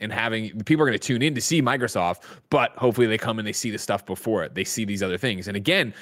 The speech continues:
Microsoft and Xbox and Phil are working in a way that is far different than PlayStation, where PlayStation is saying, "We are siloed, we are PlayStation, we are over here, come watch our shit when we do our shit." Whereas I think Xbox is trying to do and w-,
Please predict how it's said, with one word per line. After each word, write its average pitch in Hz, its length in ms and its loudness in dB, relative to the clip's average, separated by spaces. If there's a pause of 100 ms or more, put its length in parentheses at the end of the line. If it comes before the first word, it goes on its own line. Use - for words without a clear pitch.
(180)
Microsoft 135 460 4
and 117 80 -4
Xbox 117 400 0
and 101 100 -8
Phil 139 400 2 (180)
are 120 120 4
working 135 400 4
in 120 80 0
a 110 60 0
way 151 260 4
that 117 160 2
is 117 480 -2
far 147 340 4
different 147 300 4
than 98 100 -4
PlayStation, 98 580 0
where 98 120 -6
PlayStation 139 480 0
is 101 80 -8
saying, 127 360 0 (200)
"We 127 180 0
are 135 140 6
siloed, 107 560 0
we 120 160 0
are 120 220 4
PlayStation, 98 720 -6
we 117 100 0
are 117 160 2
over 95 240 -2
here, 95 260 -4
come 104 240 -6
watch 101 240 -4
our 101 80 -2
shit 95 220 -6
when 95 140 -8
we 98 80 -4
do 107 160 0
our 87 120 0
shit." 71 300 -8 (220)
Whereas 123 180 4
I 123 80 2
think 123 140 -2
Xbox 120 420 0
is 107 100 -8
trying 139 360 -2
to 110 120 -4
do 107 380 -6 (300)
and 117 320 -2
w-, 131 180 -4